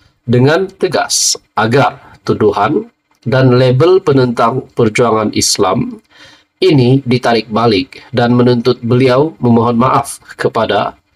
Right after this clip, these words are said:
kedua-dua wakil rakyat daripada pembangkang itu, katanya dalam satu kenyataan pada Sabtu.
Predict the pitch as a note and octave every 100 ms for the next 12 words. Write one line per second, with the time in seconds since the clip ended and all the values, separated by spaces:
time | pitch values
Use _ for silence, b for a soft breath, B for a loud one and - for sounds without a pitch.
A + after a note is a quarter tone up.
0 | _ _ - D3 C3+ C3+ C3 B2 B2+ B2
1 | B2 A#2 A#2+ - A#2+ A2+ A2 - - -
2 | - G#2 A2 G#2+ A2+ A2 G#2+ G#2 - -
3 | B2 A#2+ A2 A2 G#2+ G2+ - G#2 G2 G2
4 | F2+ F#2+ - - - G#2 G2+ A2 G#2+ G2+
5 | G2+ G#2 - - - G2 - G#2 A2 G#2+
6 | - C3+ D3 D3 C#3+ D#3+ C3+ -